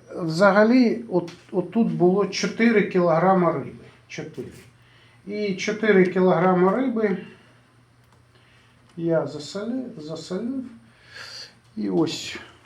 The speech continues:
вони вийшли в такому вигляді.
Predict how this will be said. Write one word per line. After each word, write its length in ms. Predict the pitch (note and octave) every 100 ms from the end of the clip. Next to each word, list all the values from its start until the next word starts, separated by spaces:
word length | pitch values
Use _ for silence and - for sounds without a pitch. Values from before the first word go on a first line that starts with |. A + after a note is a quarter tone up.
| _ D#3+
вони 240 | D3+ D#3
вийшли 600 | E3+ C#4 - - A3+ F#3+ G#3 _ _ _
в 40 |
такому 460 | E3 - F3 E3 E3
вигляді. 500 | E3 D3 C#3+ C#3